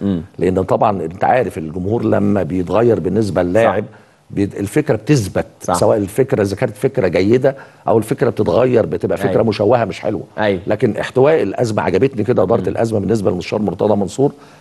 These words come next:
Speaker 2: في ال-، إن هم أولاده والأمور
Speaker 1: نعم.
Speaker 2: اتلمت والدنيا بقت تمام الحمد لله.
Speaker 1: بمناسبة إنك حطيت دونجا في التشكيلة الأساسية بتاعتك قبل ما نروح للثلاثي الأمامي، ففيريرا اجتمع بدونجا واتكلم معاه في نقطة إنه لازم يكون أسرع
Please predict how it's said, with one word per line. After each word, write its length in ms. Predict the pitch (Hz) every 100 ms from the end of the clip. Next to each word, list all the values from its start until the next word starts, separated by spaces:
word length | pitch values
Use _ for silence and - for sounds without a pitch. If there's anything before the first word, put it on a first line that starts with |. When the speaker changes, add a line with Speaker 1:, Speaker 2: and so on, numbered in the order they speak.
| _
Speaker 2:
في 120 | -
ال-، 320 | 92 90 95
إن 140 | 101 110
هم 160 | 131
أولاده 460 | 135 113 127 139 - - 104
والأمور 380 | 110 98 107
Speaker 1:
نعم. 100 | 139
Speaker 2:
اتلمت 360 | 139 135 151 147
والدنيا 260 | 98 143 131
بقت 200 | 110 131
تمام 260 | 117 113
الحمد 200 | 80 95
لله. 100 | 127
Speaker 1:
بمناسبة 400 | 147 160 165 151
إنك 180 | 139 139
حطيت 300 | 135 - 165
دونجا 420 | 135 160 165 151
في 80 | 139
التشكيلة 420 | 123 117 - 160
الأساسية 460 | 151 123 120 123 143
بتاعتك 380 | 139 139 139 120
قبل 140 | 131
ما 60 | 117
نروح 180 | 131
للثلاثي 560 | 135 - 113 127 135 120
الأمامي، 420 | 98 110 139 143
ففيريرا 800 | 127 113 107 104 104 104 117 143
اجتمع 360 | 127 160 147 110
بدونجا 420 | 107 120 131 120
واتكلم 500 | 107 101 131 127 117
معاه 260 | 101 104
في 140 | 127 110
نقطة 340 | 120 127 139 - -
إنه 320 | 104 104 104 107
لازم 300 | 123 127 110
يكون 220 | - 131
أسرع 460 | - - 147 143 139